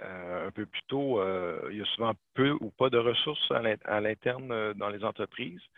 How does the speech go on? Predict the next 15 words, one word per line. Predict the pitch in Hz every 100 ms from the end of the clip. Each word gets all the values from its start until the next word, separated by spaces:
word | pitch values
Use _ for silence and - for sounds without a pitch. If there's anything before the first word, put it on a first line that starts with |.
| - - - -
même | 190 113 180
des | 156
entreprises | 143 139 123 147 143 -
qui | 113
nous | 113
paraissent | 104 104 117 123
assez | 110 - 104
grandes. | 98 82 73 -
Euh, | 98 95 95 90
donc, | 98 - _ -
euh, | - 98
nous, | 107 120
on | 107
est |
là | 107